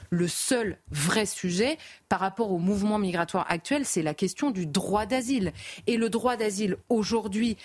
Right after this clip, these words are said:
n'est pensé à l'échelle européenne, euh, euh, en tout cas, n'est pensé que en fonction du droit qu'aurait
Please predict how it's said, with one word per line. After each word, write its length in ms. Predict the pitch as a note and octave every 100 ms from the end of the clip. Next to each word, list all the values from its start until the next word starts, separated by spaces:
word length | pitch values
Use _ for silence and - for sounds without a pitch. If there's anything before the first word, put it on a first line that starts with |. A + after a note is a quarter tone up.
| - -
n'est 240 | F#3 G#3+ B3
pensé 560 | - A#3 - A#3+ A3+ -
à 100 | C#3+
l'échelle 380 | D#3 - G3 E3+
européenne, 720 | E3 E3 E3+ G3 G3+ F#3 D#3 -
euh, 480 | D3+ B2+ G#2+ C3+
euh, 40 | B2+
en 100 | D#3
tout 160 | - F#3
cas, 240 | B3+ D4+ - - -
n'est 120 | F#3+
pensé 440 | F#3+ A3 G3+ - D4 -
que 220 | D#4+ D#4 -
en 100 | G3+
fonction 460 | - A3+ - A#3+
du 180 | F#3+ D#3+
droit 540 | D3 F#3 A3 C#4+ - _ _ _ - _
qu'aurait 500 | - A#3 G#3+ C4 D#4